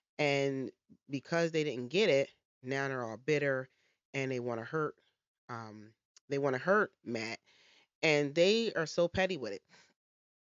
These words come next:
They took away the grandkids for a while. Matt and, m-, so not even just that. They, they did it more, even more petty. They would let Matt see the kids,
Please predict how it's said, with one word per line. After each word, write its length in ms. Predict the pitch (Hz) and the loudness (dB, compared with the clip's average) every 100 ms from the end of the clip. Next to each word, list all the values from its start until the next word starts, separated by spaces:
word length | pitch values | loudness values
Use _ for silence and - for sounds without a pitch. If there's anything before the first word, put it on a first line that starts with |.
| _ _ _ _ _ _ | _ _ _ _ _ _
They 260 | 147 165 220 | -2 0 0
took 240 | - 170 | -4 -4
away 500 | 156 151 147 143 156 _ _ _ | -4 -2 0 -2 -6 _ _ _
the 140 | 135 131 | -14 -8
grandkids 580 | 165 240 277 147 117 | -4 -4 -4 -8 -8
for 120 | - 117 | -8 -8
a 60 | |
while. 300 | 113 90 - _ _ _ _ _ | -6 -8 -10 _ _ _ _ _
Matt 380 | 127 139 170 170 - | -6 -2 -2 -2 -6
and, 460 | 147 139 135 131 135 _ _ _ _ _ _ - | -6 -4 -6 -8 -12 _ _ _ _ _ _ -10
m-, 180 | 127 - _ _ _ | -8 -10 _ _ _
so 400 | - 165 147 143 _ - _ | -2 2 2 0 _ -20 _
not 180 | 190 277 | 4 6
even 160 | 285 | 4
just 200 | 220 202 | 0 2
that. 320 | 196 180 117 113 | 4 4 4 0
They, 300 | 170 208 170 | 0 0 -4
they 160 | 165 202 | -2 -2
did 140 | 202 | -2
it 100 | 160 | -4
more, 320 | 139 151 147 | -2 -2 -2
even 180 | 147 139 | -4 -6
more 160 | 135 143 | -6 -6
petty. 240 | 123 85 - _ _ _ _ | -6 -8 -14 _ _ _ _
They 140 | 170 | 0
would 140 | 220 196 | 2 0
let 240 | 185 185 | 0 0
Matt 420 | 143 151 170 - | 0 2 2 0
see 160 | - 196 | -6 -6
the 100 | 208 | -6
kids, 480 | 208 214 226 226 | -2 0 0 -2